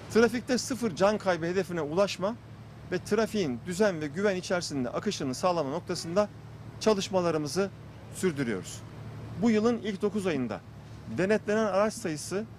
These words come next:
dört milyon üç yüz dokuz bin altı yüz kırk dörde, denetlenen motosiklet sayısı da beş yüz on dokuz bine ulaşmıştır. Bunun yanında trafik güvenliğini hiçe sayan, trafikte şehir eşkıyası gibi hareket edenlere de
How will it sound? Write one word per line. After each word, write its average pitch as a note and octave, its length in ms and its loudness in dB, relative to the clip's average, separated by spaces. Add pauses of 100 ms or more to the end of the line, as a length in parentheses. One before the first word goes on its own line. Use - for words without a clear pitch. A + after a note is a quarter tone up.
(340)
dört A3 220 6
milyon D3 360 0 (920)
üç F3+ 200 -4
yüz C#3+ 100 -2
dokuz E3+ 360 -2
bin D#3 160 2
altı D3+ 320 2
yüz E3 120 -6
kırk - 200 -12
dörde, F#3 320 2 (500)
denetlenen F#3 520 2
motosiklet E3 520 -2
sayısı F3 360 -4
da F#3 140 2 (460)
beş - 320 4
yüz B2 180 -6
on F3 240 0
dokuz A#2 320 -6
bine F#3 240 2 (160)
ulaşmıştır. D3 600 0 (920)
Bunun A3 180 8
yanında F#3+ 400 2
trafik G3 440 -6
güvenliğini F#3+ 460 2
hiçe A3 180 0
sayan, C3+ 280 0 (720)
trafikte G#3 600 4 (380)
şehir G#3+ 300 4
eşkıyası F#3+ 560 2
gibi E3 200 -2
hareket F3 380 0
edenlere E3+ 460 0
de F3+ 160 0